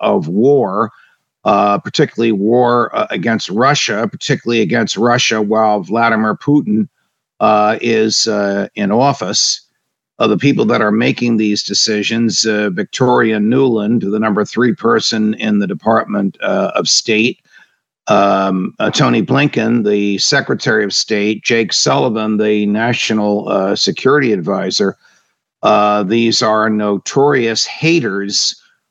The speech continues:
uh, of Vladimir Putin and believers that somehow, uh, Ukraine can be used to drain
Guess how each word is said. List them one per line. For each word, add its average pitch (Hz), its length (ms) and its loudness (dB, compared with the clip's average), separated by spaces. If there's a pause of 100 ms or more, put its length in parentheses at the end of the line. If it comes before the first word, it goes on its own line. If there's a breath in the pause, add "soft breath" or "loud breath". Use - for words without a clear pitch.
(180)
uh, 110 380 2
of 107 240 -2
Vladimir 110 500 0
Putin 104 580 0
and 107 300 0
believers 110 720 0
that 104 260 -4
somehow, 110 800 0 (460 soft breath)
uh, 107 120 2
Ukraine 131 480 2
can 117 180 0
be 113 80 0
used 113 540 0
to 110 240 2
drain 131 800 0